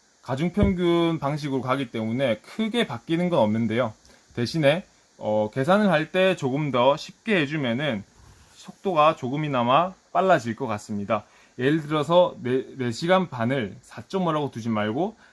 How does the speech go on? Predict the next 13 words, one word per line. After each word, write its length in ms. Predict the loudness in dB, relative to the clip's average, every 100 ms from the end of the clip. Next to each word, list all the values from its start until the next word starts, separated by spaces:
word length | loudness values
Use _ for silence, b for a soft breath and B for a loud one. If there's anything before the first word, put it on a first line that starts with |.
| b
답이 280 | 0 2 4
어차피 400 | 2 0 -8 -6
분으로 380 | 2 4 4 0
돼 120 | -2
있기 180 | -4 -6
때문에 460 | -6 -4 -2 -4 -4 b b -2
분으로 280 | 2 2
바로 200 | 0 -2
바꿔줍니다. 600 | -4 -6 -8 -6 -8 -8 -12 _
그럼 140 | -6
이백칠십 720 | -4 -4 -6 -12 -6 -6 -6 -6
분이 160 | -4
되겠죠? 460 | -2 -2 -4 -8